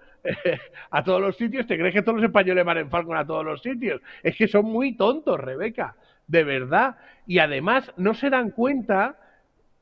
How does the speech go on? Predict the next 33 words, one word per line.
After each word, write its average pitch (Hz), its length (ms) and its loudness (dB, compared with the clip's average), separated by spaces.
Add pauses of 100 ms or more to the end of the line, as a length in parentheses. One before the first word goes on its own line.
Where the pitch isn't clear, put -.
(240)
que 180 120 0
hacen 240 260 -2
el 269 140 0
ridículo, 180 800 0 (1160)
porque 165 280 0
la 151 140 2
gente 208 320 0
ya 247 160 2
se 269 160 0
ríe 220 260 -2
de 196 80 0
ellos. 233 240 -2 (220)
O - 20 -20
sea, 180 160 2
tú 196 60 -2
imagínate 262 520 -2
ser 240 220 0
ministro 277 400 -2
de 254 80 2
Economía, 220 680 -2 (580)
sí, - 260 -4
y, 170 240 -8
y, 160 240 -6
y 147 200 -8
que 143 160 0
la 123 100 0
gente, 202 400 0
vamos, 143 300 2
que 143 80 -4
no 135 80 -2
hace 147 100 -2
falta 151 280 2
ser 151 280 0